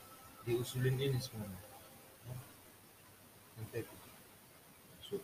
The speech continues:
Speaker 2: usulin apa?
Speaker 1: Su-, suruhnya jadi, keluar kau jadi menteri aja katanya.
Speaker 2: Jadi mantri.
Speaker 1: Nah, nanti aku cuma nyutik-nyutik aja. Touring gak perlu juga, kan.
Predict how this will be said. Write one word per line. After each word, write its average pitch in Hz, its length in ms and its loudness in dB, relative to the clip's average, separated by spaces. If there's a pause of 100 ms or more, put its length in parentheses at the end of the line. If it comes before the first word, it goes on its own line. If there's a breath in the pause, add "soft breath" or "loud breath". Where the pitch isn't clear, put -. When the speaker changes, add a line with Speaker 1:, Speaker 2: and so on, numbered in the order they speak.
Speaker 2:
usulin 92 240 -6
apa? 92 240 0 (640)
Speaker 1:
Su-, - 400 -6 (320)
suruhnya 113 560 -2 (640)
jadi, 107 240 2 (480)
keluar 117 240 0
kau 117 160 0
jadi 117 160 0
menteri 110 400 0
aja 117 240 2
katanya. 98 380 -6 (500)
Speaker 2:
Jadi 92 160 0
mantri. 95 340 2 (720)
Speaker 1:
Nah, 95 160 2
nanti 123 240 2
aku 120 400 6
cuma 117 160 2
nyutik-nyutik 113 640 -2
aja. 113 240 4 (400)
Touring 107 320 6
gak 110 240 0
perlu 117 160 2 (160)
juga, 107 320 8
kan. - 120 -8